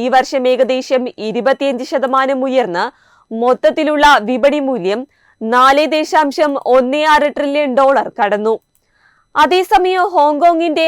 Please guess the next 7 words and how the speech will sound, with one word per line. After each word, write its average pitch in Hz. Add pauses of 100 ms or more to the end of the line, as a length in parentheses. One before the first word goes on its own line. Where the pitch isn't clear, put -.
(140)
ഹാങ് 277
സെങ് 330
സൂചിക 311 (160)
ഈ 302
വർഷം 247 (540)
ഏകദേശം 302 (180)
പത്തൊൻപത് 294